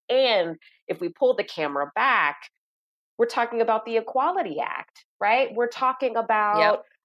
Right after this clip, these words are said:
Speaker 1: um, vote, th-, the Voting Rights Acts, right? This is about increasing civil rights protections for L G B T Q people, for women, for people of color. The Voting Rights Act is about expanding,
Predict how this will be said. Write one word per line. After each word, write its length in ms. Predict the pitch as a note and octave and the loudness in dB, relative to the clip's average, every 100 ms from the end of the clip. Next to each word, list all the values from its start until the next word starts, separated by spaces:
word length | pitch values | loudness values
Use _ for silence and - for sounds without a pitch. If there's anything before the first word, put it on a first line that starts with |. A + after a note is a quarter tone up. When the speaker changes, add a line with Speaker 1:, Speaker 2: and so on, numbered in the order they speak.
| - | 0
Speaker 1:
um, 300 | A3 G3+ F#3+ | 2 2 -2
vote, 440 | E3+ G3+ A#3+ C#4+ G3+ | -2 2 4 2 -4
th-, 120 | - - | -12 -4
the 160 | G#3 A3 | -2 2
Voting 400 | A#3+ C4+ C4 A3 | 4 4 0 -2
Rights 360 | A#3 F4+ F4+ - B2+ | -2 -2 -6 -6 -4
Acts, 400 | C3+ - - - | -4 -8 -16 -2
right? 240 | A3+ A3 G3+ | 0 0 0
This 200 | C#4 D4+ | -2 0
is 120 | F4 | -2
about 440 | C4+ G3+ F#3+ F#3 - | -2 0 2 2 0
increasing 1300 | F#3 E3 - - C4 E4+ - F#3 D#3+ D3+ D3+ D3 D3 - _ _ - | -4 -8 -12 -10 -8 -8 -8 -4 -2 -2 -4 -6 -12 -14 _ _ 0
civil 320 | B3 A#3+ F#3+ | 0 0 -2
rights 280 | D#3 E3+ - | -2 -4 -6
protections 880 | - D#3+ C#3+ C3+ - D3 C#3+ E3+ F#3 - | -8 -6 -4 -6 -6 -4 -4 -4 -8 -6
for 340 | D3 C#3+ C3+ | 0 0 0
L 140 | D3 C#3+ | -2 -4
G 80 | C#3+ | -6
B 140 | C3 | -14
T 140 | - C3 | -16 -20
Q 220 | - C#3 - | -14 -14 -12
people, 540 | D3 D3+ G3+ A3 A#3 - | -12 -8 -6 -4 -6 -2
for 200 | C#3 C3+ | -2 -2
women, 420 | B2+ C3+ F3 G3+ - | -6 -2 -4 -4 -4
for 120 | C#3+ - | -6 -6
people 280 | D3 C3+ | -10 -8
of 80 | A#2+ - | -10 -6
color. 460 | C#3 C#3+ D#3+ G3+ G3+ _ _ | -2 -2 -2 -4 -6 _ _
The 60 | F3 | 0
Voting 360 | D#3+ F3 G3 F3 | 2 2 2 0
Rights 260 | D#3+ D#3 - | 0 0 -2
Act 340 | D3 F3 - F3 | 0 0 -2 -4
is 80 | D#3 | -4
about 380 | D3 D3+ C#3+ - | 0 0 0 -2
expanding, 1300 | D#3 D#3 - - - E3 F#3 F#3+ C#3 A#2+ B2 D3+ | -4 -4 -8 -8 0 4 4 0 -4 -8 -10 -10